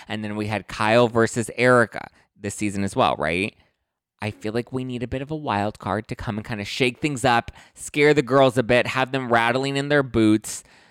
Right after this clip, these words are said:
You know, somebody that can definitely just kinda ruffle people's feathers. That's Brandi. Brandi's great.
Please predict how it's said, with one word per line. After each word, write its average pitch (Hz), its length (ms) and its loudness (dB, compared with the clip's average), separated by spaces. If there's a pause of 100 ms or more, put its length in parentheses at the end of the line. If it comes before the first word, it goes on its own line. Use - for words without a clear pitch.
(160)
You 120 140 -4
know, 104 180 0
somebody 123 460 -2
that 113 380 0 (320)
can 123 180 -8
definitely 120 640 -2
just 110 220 -4
kinda 107 200 -2
ruffle 101 460 0
people's 110 380 -4
feathers. 110 520 0 (300)
That's 120 220 -2
Brandi. 123 520 0 (240)
Brandi's 131 320 -2
great. 123 420 0